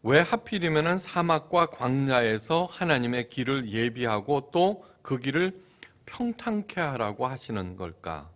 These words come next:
과연 그것은 무슨 뜻일까? 예. 오늘 그 말씀을 풀어가겠습니다. 아브라함 햇셀은요, 아브라함 햇셀이라고 하는, 어,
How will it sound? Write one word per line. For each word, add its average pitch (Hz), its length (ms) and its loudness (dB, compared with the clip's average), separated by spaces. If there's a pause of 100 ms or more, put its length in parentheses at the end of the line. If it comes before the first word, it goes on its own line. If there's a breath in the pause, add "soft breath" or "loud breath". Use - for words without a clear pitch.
(360 soft breath)
과연 113 320 0
그것은 120 400 -2
무슨 143 320 -6
뜻일까? 90 640 -10 (380 soft breath)
예. 82 120 -10 (1040 soft breath)
오늘 107 480 0 (140)
그 - 140 -6
말씀을 101 760 0
풀어가겠습니다. 85 1000 -8 (760 loud breath)
아브라함 180 480 8
햇셀은요, 135 840 -2 (140)
아브라함 123 440 -2
햇셀이라고 107 640 -4
하는, 113 360 -4 (560 soft breath)
어, 90 520 -6